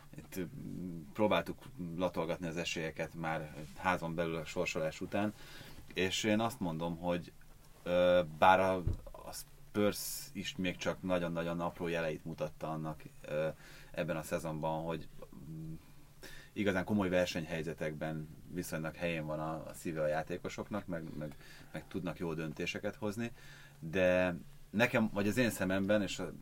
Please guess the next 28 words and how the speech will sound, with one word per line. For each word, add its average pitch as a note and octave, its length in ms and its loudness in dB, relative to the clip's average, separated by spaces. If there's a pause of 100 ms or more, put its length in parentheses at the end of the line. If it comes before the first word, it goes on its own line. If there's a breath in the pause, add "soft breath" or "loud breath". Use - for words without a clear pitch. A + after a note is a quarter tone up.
(140)
ti F2+ 120 -2
ezt E2 100 -4
sokkal F2+ 300 -2
jobban D2+ 300 -2
látjátok D#2 500 -4
nyilvánvalóan, F#2+ 640 2 (320 loud breath)
a F#2 80 -4
Dortmundból, A#2 840 4 (120)
ö, G2 380 4
egy F2+ 140 -8
kicsit - 320 0
most F#2 220 -2 (180)
jelen F#2+ 240 2
pillanatban F2+ 320 0
pont F2 240 0
az E2+ 160 -2
hiányzik, D#2 640 -2 (580 loud breath)
ami, F2 520 0 (100)
ami E2+ 180 -2
egy E2+ 160 -2 (220)
ilyen E2 300 0
párharc D#2 440 -2 (140)
megnyeréséhez D2+ 680 -4
és D2+ 120 -6
továbbjutáshoz D2+ 640 -4
kell. D2+ 200 -2
Tehát, D#2 160 -2
hogy E2 120 -4